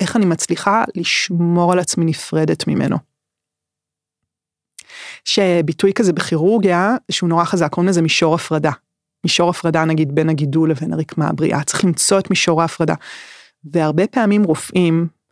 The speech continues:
שוטרים, אה, אנ-, חיילים, אנשים שהתפקיד הוא חלק מאוד גדול מהזהות שלהם, מאבדים את מישור ההפרדה בינם לבין התפקיד. הם והתפקיד זה אחד.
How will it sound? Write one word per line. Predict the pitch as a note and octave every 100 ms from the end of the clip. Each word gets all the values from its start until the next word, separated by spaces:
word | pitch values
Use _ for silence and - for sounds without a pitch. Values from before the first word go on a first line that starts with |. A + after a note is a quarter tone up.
| _ _ _
שוטרים, | - - F#3 E3+ D#3+ D#3 D3+ D3 C#3 _ _ _ _
אה, | E3+ -
אנ-, | E3 - -
חיילים, | - F3 E3+ E3 D#3+ D#3+ E3+ -
אנשים | E3 - A3
שהתפקיד | A3 G#3 - G#3 G3
הוא |
חלק | - F#3 -
מאוד | F3+ E3+ E3+
גדול | E3+ E3
מהזהות | E3 E3+ D#3 D#3 E3+
שלהם, | G#3+ A3+ C4 C#4 B3+ _ -
מאבדים | D#3+ E3 D#3+ C#3+ E3+ F3+
את | F#3+
מישור | F3 - - D#3+ E3+
ההפרדה | E3+ - E3 C#3+ E3 G#3 -
בינם | D#3+ D#3+ D#3+
לבין | E3 D#3+
התפקיד. | D#3+ - - - E3+ D#3 - _ _ -
הם | G3+
והתפקיד | G#3+ G3+ D#3+ - - F3
זה | D#3+ C#3+
אחד. | - -